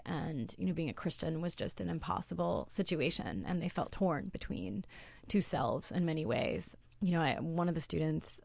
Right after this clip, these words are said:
that I met was this very out bisexual, feminist, agnostic student at an evangelical campus. Everybody knew her sexual orientation and everyone talked to her about it. And she, you know, she was thinking about all sorts of things and wondering how this would all add up.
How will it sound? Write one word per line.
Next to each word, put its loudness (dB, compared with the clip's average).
that 6
I 6
met 4
was 0
this 0
very 8
out 10
bisexual, 6
feminist, 8
agnostic 10
student 8
at 6
an 6
evangelical 8
campus. 4
Everybody 6
knew 6
her 6
sexual 2
orientation 4
and 2
everyone 6
talked 12
to 4
her 6
about 8
it. 4
And 2
she, 2
you 10
know, 10
she 4
was 4
thinking 4
about 8
all 8
sorts 2
of -4
things 4
and 4
wondering 6
how 4
this 2
would 6
all 8
add 6
up. 4